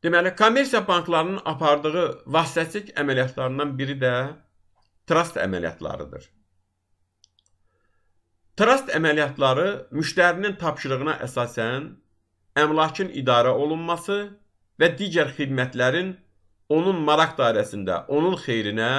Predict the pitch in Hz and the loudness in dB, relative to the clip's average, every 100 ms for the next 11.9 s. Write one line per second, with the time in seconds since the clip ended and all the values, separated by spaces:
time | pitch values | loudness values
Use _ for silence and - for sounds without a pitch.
0 | 170 - _ _ _ _ - 139 160 208 | -4 -12 _ _ _ _ 0 2 4 2
1 | 208 131 127 120 127 143 160 147 - 135 | 2 -2 -2 -2 0 0 0 -2 -4 -8
2 | 127 - 180 190 - _ _ 135 135 135 | -6 -6 -6 -6 -16 _ _ -4 0 2
3 | 170 - 131 - 131 143 - 117 117 110 | 0 -4 -8 -4 -2 -2 -2 -6 -6 -6
4 | 104 107 117 127 - - 120 117 101 107 | -2 -2 -4 -8 -8 -6 -2 -2 -2 -4
5 | 110 113 - 92 85 78 82 80 73 65 | -6 -8 -8 -6 -4 -6 -8 -10 -10 -14
6 | - _ _ _ _ _ _ _ _ _ | -20 _ _ _ _ _ _ _ _ _
7 | _ _ 190 247 269 - 175 165 160 135 | _ _ 4 4 2 -2 0 2 2 0
8 | 156 165 170 165 151 156 147 147 143 175 | 0 0 -2 -4 -2 0 0 -2 -4 -6
9 | 147 143 156 135 120 117 151 - 107 - | -6 -4 -2 -2 0 0 0 -6 -12 -10
10 | 80 90 _ _ _ _ _ 143 147 156 | -12 -12 _ _ _ _ _ 2 2 2
11 | 180 - 143 123 113 107 123 151 190 | -2 -2 -2 -2 -2 -4 -4 -6 -10